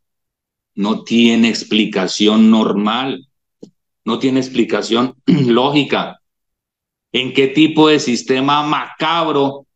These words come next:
está cayendo el sistema médico en la actualidad? Y no solamente sucedió con la doctora, con la muerte de la doctora Carolina en Colombia, no, no, no, no, no, no.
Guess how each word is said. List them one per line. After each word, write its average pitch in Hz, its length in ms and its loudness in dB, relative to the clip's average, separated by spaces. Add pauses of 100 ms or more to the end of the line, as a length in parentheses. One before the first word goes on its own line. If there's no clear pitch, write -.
(120)
está 131 400 -4
cayendo 131 920 2 (100)
el 107 180 0
sistema 120 500 0
médico 135 640 0
en 107 80 -2
la 98 60 -4
actualidad? 98 640 -4 (2000)
Y 156 180 0
no 135 160 0
solamente 190 600 0
sucedió 143 460 0
con 143 160 -4
la 131 120 -2
doctora, 120 720 -4 (680)
con 104 140 -4
la 104 80 0
muerte 120 320 2
de 123 60 4
la 117 80 4
doctora 110 580 -2
Carolina 110 420 -2
en 104 160 -4
Colombia, 123 480 -2
no, 107 220 -2
no, 110 120 -4
no, 107 160 -4
no, 107 140 -4
no, 104 160 -4
no. 123 360 -4